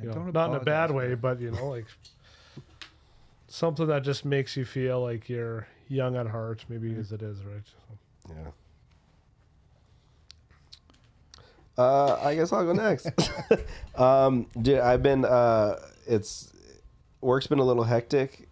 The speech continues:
Speaker 3: uh, just 'cause I got a new group of, uh, people that come in and, and just getting all these new people trained and getting acclimated to new personalities and a bunch of new, um,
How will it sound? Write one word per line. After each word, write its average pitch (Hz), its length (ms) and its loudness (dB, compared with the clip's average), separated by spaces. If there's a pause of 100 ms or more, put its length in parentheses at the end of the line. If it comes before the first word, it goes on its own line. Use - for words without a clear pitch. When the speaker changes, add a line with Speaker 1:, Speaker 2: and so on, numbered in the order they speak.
Speaker 3:
uh, 107 140 -6
just 98 400 -4
'cause 95 400 -2 (460)
I - 140 -10
got 95 80 2
a 92 60 2
new 95 200 0
group 95 420 -4
of, 90 220 -6
uh, 82 380 -4 (200)
people 117 220 -2
that 110 180 -2
come 117 160 0
in 113 320 2
and, 87 380 -4
and 80 420 -10 (680)
just 87 180 -10
getting 95 220 2
all 95 140 2
these 87 220 -4
new 90 200 -2
people 87 500 -6 (320)
trained 92 400 -4
and 82 100 -6
getting 85 200 -6
acclimated 82 560 -6
to - 80 -12
new 82 120 -6
personalities 80 760 -6
and 80 100 -10
a - 20 -8
bunch 76 220 -10
of 80 60 -10
new, 78 360 -6
um, 73 360 -10